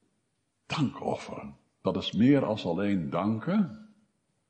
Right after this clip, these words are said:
"Heer, wij danken u van harte, van harte voor noodrust en voor overvloed." Ga nou eens gewoon praten met God aan tafel. En zeg het gewoon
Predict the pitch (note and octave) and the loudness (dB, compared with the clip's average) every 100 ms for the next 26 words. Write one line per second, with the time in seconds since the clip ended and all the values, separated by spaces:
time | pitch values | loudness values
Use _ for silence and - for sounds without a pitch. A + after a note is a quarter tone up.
0 | _ _ D2+ F2 D#2+ D#2+ C#2+ F2 G#2 G#2 | _ _ -2 0 0 -2 -2 -2 -2 0
1 | G2 D#2+ F2+ C#2+ G#2 - G#2 D#2+ D2 - | 0 2 -2 -2 -4 -2 -4 -4 -8 -6
2 | D2+ F2 G2 F#2 D#2+ C#2 C#2 G#2 G2+ F#2+ | -2 -2 -4 -6 -4 -4 0 0 0 -2
3 | - - - - - - A2+ B2+ A2 C3+ | -4 -6 -6 -6 -6 -2 -2 -2 -4 -4
4 | D#3+ - - F3 D#3+ C#3+ C#3+ C#3+ - - | -4 -6 -6 -2 0 0 -2 -4 -10 -16
5 | _ _ _ _ _ _ - A2 B2+ B2 | _ _ _ _ _ _ -6 -2 0 0
6 | B2+ - - _ _ _ _ _ _ _ | 0 -4 -14 _ _ _ _ _ _ _
7 | _ _ _ _ - B2+ C#3+ - F2+ - | _ _ _ _ -2 0 0 2 0 -2
8 | - D2+ - C#2+ - C#2 C#2 - C2 - | -2 -4 -4 -4 -4 -4 -6 -8 -10 -12
9 | - _ _ - C#2+ C#2 C#2 _ _ _ | -20 _ _ -10 -8 -10 -14 _ _ _
10 | _ _ _ - - G2 F#2+ - - D#2+ | _ _ _ -8 -4 -4 -6 -8 -6 -2
11 | E2+ E2+ D2+ | -2 -4 -8